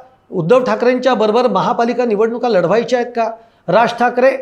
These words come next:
एकला चलोरेची भूमिका घेणार आहेत का? का राज ठाकरे भाजपबरोबर किंवा एकनाथ शिंदेच्या शिवसेनेबरोबर जाणार आहे? आता भाजप तर त्यांना आपल्याबरोबर घेऊ शकत नाही, कारण एकूण जो हिंदी भाषकाचा मु-, एक तर मुळामध्ये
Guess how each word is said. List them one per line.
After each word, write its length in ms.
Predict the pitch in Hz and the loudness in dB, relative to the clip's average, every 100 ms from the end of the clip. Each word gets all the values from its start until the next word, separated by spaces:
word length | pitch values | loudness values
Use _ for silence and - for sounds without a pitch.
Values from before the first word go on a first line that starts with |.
| - | -6
एकला 420 | 208 190 233 262 269 | -4 -2 0 2 2
चलोरेची 760 | - 214 208 277 302 294 294 | 0 0 2 2 2 -2 -2
भूमिका 440 | 247 240 262 262 254 | -2 -2 -2 0 0
घेणार 260 | 190 220 | 0 0
आहेत 180 | 214 214 | -2 0
का? 100 | 208 196 - - _ | -2 -2 -6 -20 _
का 280 | 311 330 262 | 2 4 4
राज 140 | 240 - | 2 0
ठाकरे 640 | 185 185 185 247 - - 165 | -2 2 2 2 -2 -12 -10
भाजपबरोबर 920 | 110 156 185 311 294 180 165 160 247 - - _ - | -4 -2 2 2 2 0 0 2 0 -4 -14 _ -2
किंवा 440 | 294 294 180 220 - - _ | 0 2 0 0 -4 -16 _
एकनाथ 340 | 233 226 294 285 | -2 -2 -2 -2
शिंदेच्या 600 | - 185 190 208 208 269 | -2 -2 0 -2 0 -2
शिवसेनेबरोबर 880 | 269 - 226 208 208 190 180 160 240 | -2 -4 0 0 2 0 -2 0 -2
जाणार 400 | 202 190 175 143 | 0 0 0 -2
आहे? 260 | 127 - _ _ _ - | -6 -12 _ _ _ -4
आता 200 | 202 294 | 0 0
भाजप 480 | 180 156 185 302 302 | 0 -2 0 2 2
तर 160 | 294 | 0
त्यांना 420 | 277 240 226 233 240 - | -2 -2 -2 -4 -4 -4
आपल्याबरोबर 580 | 185 220 220 208 214 214 | -2 2 2 2 0 0
घेऊ 220 | 160 220 | 0 0
शकत 380 | 165 202 208 202 | -4 -4 -6 -4
नाही, 240 | 190 196 | -6 -2
कारण 180 | 190 190 185 | -4 -4 -4
एकूण 320 | 180 226 226 | -4 -2 -2
जो 160 | 185 220 | 0 0
हिंदी 340 | 156 180 196 | 0 -2 -4
भाषकाचा 600 | 254 143 180 202 208 214 | -4 -6 -8 -2 -2 -2
मु-, 100 | 202 - - - - | -4 -8 -18 -20 -4
एक 180 | 214 226 | -2 0
तर 60 | 285 | 2
मुळामध्ये 500 | 269 262 262 262 | 2 2 2 2